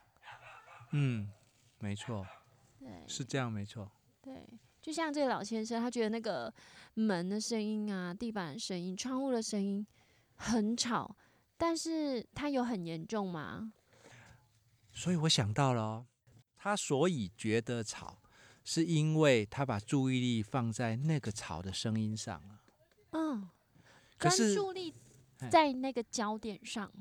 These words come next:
Speaker 1: 注意力在那个吵的声音，他焦点放在那里。
Speaker 2: 嗯。
Speaker 1: 可是，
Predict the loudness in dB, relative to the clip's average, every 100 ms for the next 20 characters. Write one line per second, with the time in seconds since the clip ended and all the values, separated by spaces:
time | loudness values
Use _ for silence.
0 | -20 _ 2 6 6 6 4 4 4 0
1 | -2 -4 -6 -6 -4 -6 -12 _ _ _
2 | -6 -2 -2 0 2 6 4 4 0 -2
3 | -2 -2 -4 -6 -10 -10 -8 -8 -10 -20
4 | _ -20 -20 -20 -20 _ _ _ _ _
5 | _ _ _ _ -2 0 4 6 6 6
6 | 2